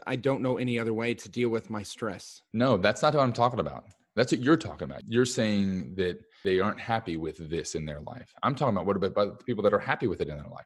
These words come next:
Speaker 2: and don't wanna get rid of it, don't see anything wrong with it?
Speaker 1: Like, I'm involved with the ministry so that I can find a better dealer. These teens, they clearly have way better drugs than me.
Speaker 2: <laughs> There you go. That guy is not allowed on your core team.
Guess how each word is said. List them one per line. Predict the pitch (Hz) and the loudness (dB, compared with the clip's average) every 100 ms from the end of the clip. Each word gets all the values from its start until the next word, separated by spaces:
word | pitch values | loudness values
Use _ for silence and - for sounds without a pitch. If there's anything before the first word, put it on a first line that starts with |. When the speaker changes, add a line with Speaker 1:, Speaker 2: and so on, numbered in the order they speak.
| _ - | _ -8
Speaker 2:
and | 95 | 2
don't | 107 120 | 4 4
wanna | 107 82 | 0 -2
get | 76 | -2
rid | 76 | -2
of | 85 | -4
it, | 110 | -4
don't | 101 | -4
see | 117 | -2
anything | 110 113 | 0 0
wrong | 107 127 | 0 -2
with | - | -8
it? | - _ - | -16 _ -4
Speaker 1:
Like, | 135 | 0
I'm | 139 180 | 2 2
involved | 131 156 170 - | 4 4 2 0
with | 147 | -2
the | 143 | 0
ministry | 156 202 - 143 | 0 0 0 -2
so | 127 139 | 0 0
that | 131 | 0
I | 131 | 0
can | 131 135 | -2 -6
find | - 135 135 | -2 -2 0
a | |
better | 120 123 | 0 -2
dealer. | 107 127 143 98 | 0 0 0 -2
These | 104 127 | -4 -6
teens, | - 143 139 113 | -4 -2 -2 -2
they | 127 127 - - | -4 -4 -6 -18
clearly | - 151 127 123 | -6 -2 0 0
have | 123 | -2
way | 135 160 | 0 0
better | 127 113 | 2 2
drugs | 104 110 - | 0 2 0
than | - 101 | 0 -2
me. | 98 | -4
Speaker 2:
<laughs> | - - - - - - - - - | -4 -4 -4 -2 -4 -4 -20 -2 6
There | 190 | 10
you | 127 | 10
go. | 120 175 - - _ _ _ _ _ - - - | 8 6 0 -18 _ _ _ _ _ -20 -20 4
That | 123 165 147 | 6 8 8
guy | 131 123 | 8 8
is | 139 101 | 6 2
not | 95 101 120 131 | 0 2 4 8
allowed | 127 117 | 8 6
on | 107 | 4
your | 104 | 6
core | 101 | 6
team. | 90 - - | 6 -4 -10